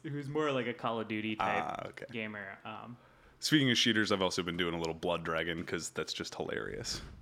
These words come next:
Speaker 2: You
Speaker 1: Yeah.
Speaker 2: haven't played that one, I don't think, but
Speaker 1: No,
Speaker 2: it,
Speaker 1: I
Speaker 2: it's
Speaker 1: haven't.
Speaker 2: worth a, it's, you can get it as part of a bundle now for,
Speaker 1: That's
Speaker 2: like,
Speaker 1: the Far Cry?
Speaker 2: Yeah, you
Speaker 1: Like,
Speaker 2: can get it as, like, a ten dollar bundle.
Speaker 1: is it a
Speaker 2: And
Speaker 1: D L C or is it a
Speaker 2: It was, like, a standalone D L C, so it,
Speaker 1: Oh.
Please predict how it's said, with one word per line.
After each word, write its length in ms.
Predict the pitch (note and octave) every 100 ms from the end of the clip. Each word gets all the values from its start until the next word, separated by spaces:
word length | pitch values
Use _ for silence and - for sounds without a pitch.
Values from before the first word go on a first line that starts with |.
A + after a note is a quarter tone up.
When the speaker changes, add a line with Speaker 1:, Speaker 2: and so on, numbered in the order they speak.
| - - - - - - -
Speaker 2:
You 120 | - C#3
Speaker 1:
Yeah. 40 |
Speaker 2:
haven't 240 | D3+ A#2 G2+
played 220 | F2+ D#2+
that 160 | D#2+
one, 120 | D#2 D#2+
I 60 |
don't 180 | E2 D#2+
think, 220 | E2+ D#2+
but 120 | A2 A2
Speaker 1:
No, 60 |
Speaker 2:
it, 60 | C3+
Speaker 1:
I 60 | E3
Speaker 2:
it's 120 | C#3
Speaker 1:
haven't. 80 | C#3+
Speaker 2:
worth 240 | C#3 A#2+
a, 420 | B2+ A2 G#2+ G#2 - - - - - - - - -
it's, 240 | D3+ C#3 - -
you 120 | D3+ D#3
can 120 | C#3+
get 160 | C3+
it 60 | B2+
as 100 | G#2+
part 160 | - G#2+
of 80 |
a 40 | F2+
bundle 380 | - F#2 F#2+ F#2
now 220 | F#2 F2+
for, 140 | - E2+
Speaker 1:
That's 200 | - C#3
Speaker 2:
like, 0 |
Speaker 1:
the 180 | A#2+ G#2+
Far 180 | A#2 A2
Cry? 420 | - A#2+ A#2+ B2
Speaker 2:
Yeah, 340 | B2+ A2 C#2+ B1+
you 60 | B2
Speaker 1:
Like, 80 |
Speaker 2:
can 80 | D3+
get 100 | C#3
it 100 | A#2+
as, 220 | G#2+ - -
like, 160 | A2+ G#2
a 40 |
ten 220 | - A#2
dollar 220 | G#2 G2
bundle. 480 | G2 F#2 G2 G2+ G2
Speaker 1:
is 120 | - G#2
it 80 | G2
a 40 |
Speaker 2:
And 80 | F#2+
Speaker 1:
D 100 | C#3
L 100 | C#3+
C 380 | C3+ - B2+ D#3
or 140 | C3+
is 140 | A#2 A2+
it 120 | A2
a 140 | G#2 F#3+
Speaker 2:
It 80 |
was, 140 | G#3+ A#3+
like, 140 | C#4+
a 20 |
standalone 760 | - - C3 B2+ B2+ B2+ B2+ B2+
D 120 | B2+
L 120 | B2+
C, 360 | B2 C3+ B2+ B2+
so 340 | B2 A#2 G#2+
it, 140 | -
Speaker 1:
Oh. 60 | A2+